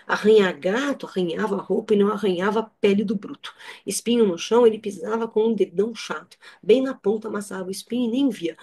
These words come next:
Caboclo de pouca fala e de pouco riso. Vamos lembrar que o, o, o seu Inácio, ele, ele faz parte dos dois tempos.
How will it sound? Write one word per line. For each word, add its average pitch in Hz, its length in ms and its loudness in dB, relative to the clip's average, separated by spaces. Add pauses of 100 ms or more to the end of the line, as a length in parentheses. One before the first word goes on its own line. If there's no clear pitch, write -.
(140)
Caboclo 196 440 -2
de 175 140 -6
pouca 277 320 -12
fala 190 560 -4
e 202 100 -8
de 196 120 -10
pouco - 480 -8
riso. - 420 -18 (340)
Vamos 202 140 4
lembrar 226 180 4
que 226 220 0
o, - 260 -2
o, 170 240 -8
o 202 60 -12
seu 262 180 2
Inácio, 208 500 -2
ele, 196 160 -8 (180)
ele 202 120 -6
faz 240 220 -6
parte 240 280 -4
dos 240 140 0
dois - 220 -4
tempos. - 420 -14